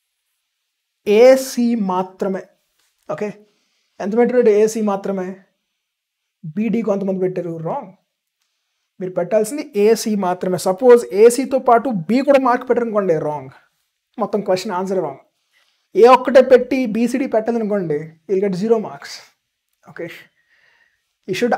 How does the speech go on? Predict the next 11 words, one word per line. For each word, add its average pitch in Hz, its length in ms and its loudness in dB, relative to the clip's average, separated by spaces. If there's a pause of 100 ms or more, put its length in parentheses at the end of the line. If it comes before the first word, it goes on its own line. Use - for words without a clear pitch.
(140)
ans-, 208 320 -8
you 170 80 -6
should 202 160 -2 (160)
mark 269 320 0 (1080)
only 254 440 4 (120)
correct 277 320 0 (120)
options 233 500 -6 (280)
and 190 100 -10 (300)
all 233 400 2 (100)
correct 202 340 -2
options. - 340 -18